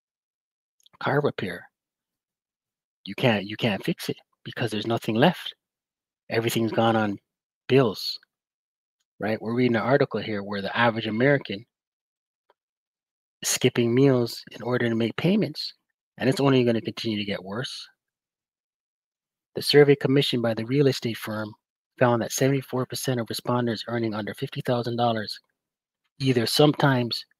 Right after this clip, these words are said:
regularly, or greatly struggle with their housing costs. Around twenty-five percent of them have skipped meals to afford their monthly housing costs, according to the survey, skipping meals is one of the most commonly cited sacrifices among people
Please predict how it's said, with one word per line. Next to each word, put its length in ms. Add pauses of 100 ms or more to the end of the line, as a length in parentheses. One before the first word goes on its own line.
(460)
regularly, 720 (300)
or 180
greatly 400
struggle 560 (220)
with 100
their 140
housing 400
costs. 520 (840)
Around 220
twenty-five 520
percent 300
of 80
them 140
have 120
skipped 280
meals 380
to 100
afford 340
their 100
monthly 360
housing 340
costs, 420 (640)
according 380
to 100
the 80
survey, 560 (480)
skipping 400
meals 260
is 80
one 140
of 60
the 80
most 260
commonly 460
cited 320
sacrifices 720
among 260
people 420